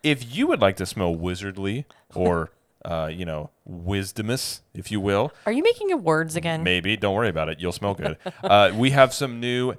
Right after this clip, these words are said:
Speaker 1: Harry Potter inspired candles that we think you would enjoy. So the first one we have is Wizard's Brew. This one is based off of everyone's favorite Wizarding World drink, butterbeer.
Speaker 2: Mm-hmm.
Speaker 1: And it has a good, obviously has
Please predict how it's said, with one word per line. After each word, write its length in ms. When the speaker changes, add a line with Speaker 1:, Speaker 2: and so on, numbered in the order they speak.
Speaker 1:
Harry 300
Potter 580
inspired 560
candles 520
that 120
we 100
think 220
you 80
would 80
enjoy. 260
So 220
the 100
first 220
one 80
we 60
have 200
is 240
Wizard's 600
Brew. 520
This 160
one 80
is 100
based 260
off 120
of 200
everyone's 380
favorite 540
Wizarding 320
World 400
drink, 320
butterbeer. 760
Speaker 2:
Mm-hmm. 120
Speaker 1:
And 140
it 120
has 580
a 120
good, 380
obviously 260
has 100